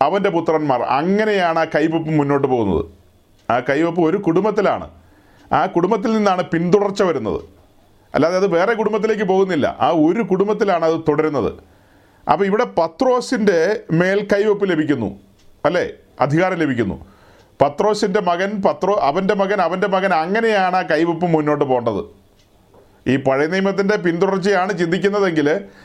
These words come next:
അങ്ങനെയല്ലേ പോകേണ്ടത്? ഇത് വേറെ വീടുകളിലുള്ള ആളുകളുടെ മേലല്ലല്ലോ കൈവച്ച് പറഞ്ഞു വിടേണ്ടത്. ഇത് പത്രോസിൽ നിന്ന് ജനിച്ചവൻ അവൻ്റെ പിൻഗാമിയായിട്ട് വരണം. അങ്ങനെയാണ് ആ, ആ പിന്തുടർച്ച കഥ പറയാനാണെങ്കിൽ അങ്ങനെ പറഞ്ഞു പോകേണ്ടത്.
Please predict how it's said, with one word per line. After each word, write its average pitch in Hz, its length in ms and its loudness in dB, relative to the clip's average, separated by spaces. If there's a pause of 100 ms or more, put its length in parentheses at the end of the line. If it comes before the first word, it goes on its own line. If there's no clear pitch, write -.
(160)
അങ്ങനെയല്ലേ 208 420 0
പോകേണ്ടത്? 120 400 -2 (680)
ഇത് 160 200 4
വേറെ 185 320 0
വീടുകളിലുള്ള 220 600 2
ആളുകളുടെ 208 380 2
മേലല്ലല്ലോ 208 500 0
കൈവച്ച് 196 320 2
പറഞ്ഞു 185 260 0
വിടേണ്ടത്. 143 360 -2 (840)
ഇത് 139 220 2
പത്രോസിൽ 208 560 0
നിന്ന് 233 200 0
ജനിച്ചവൻ 220 600 2 (480)
അവൻ്റെ 202 300 0
പിൻഗാമിയായിട്ട് 190 720 0
വരണം. 104 300 -2 (300)
അങ്ങനെയാണ് 180 520 0 (300)
ആ, 147 80 2 (600)
ആ 139 180 2
പിന്തുടർച്ച 160 640 0
കഥ 170 260 0
പറയാനാണെങ്കിൽ 147 720 0 (280)
അങ്ങനെ 135 240 0
പറഞ്ഞു 127 240 0
പോകേണ്ടത്. 110 440 0